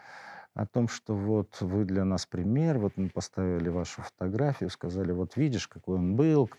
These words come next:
что он щас делает». И, м, я не возражаю этому, потому что это хороший пример.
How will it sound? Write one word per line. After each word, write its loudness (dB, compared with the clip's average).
что -2
он 2
щас -2
делает». 4
И, 6
м, -10
я 4
не 6
возражаю 4
этому, -18
потому 4
что 4
это 0
хороший 0
пример. -4